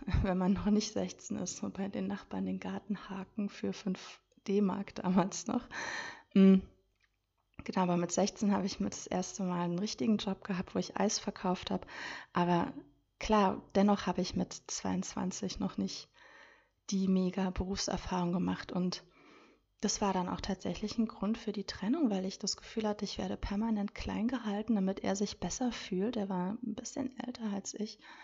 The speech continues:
Mm, neun, ich glaube, neun Jahre älter. So, als wir uns kennengelernt hatten, da war ich zwanzig oder einundzwanzig und er war neunundzwanzig oder dreißig. Gut, und, ähm, ja,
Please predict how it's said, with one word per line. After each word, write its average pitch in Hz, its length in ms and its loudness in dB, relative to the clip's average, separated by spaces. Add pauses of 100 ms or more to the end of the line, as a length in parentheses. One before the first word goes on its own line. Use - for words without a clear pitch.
(680)
Mm, 196 360 4 (1300)
neun, 196 360 2
ich - 100 -8
glaube, 190 240 -4
neun 190 300 0
Jahre 196 300 -4
älter. 202 380 -8 (280)
So, - 120 -8
als - 140 -6
wir 190 60 -2
uns 190 120 -6
kennengelernt 202 520 -2
hatten, 190 220 -2
da 180 140 -2
war 190 160 -4
ich - 240 -10 (580)
zwanzig 220 540 -2
oder - 160 -8
einundzwanzig 226 800 0
und 196 100 2
er 190 180 -2
war 190 200 0
neunundzwanzig 185 760 -4
oder 190 180 -10
dreißig. 170 640 -10 (1040)
Gut, 190 300 4
und, 180 420 2
ähm, 170 480 -2 (1500)
ja, 208 320 4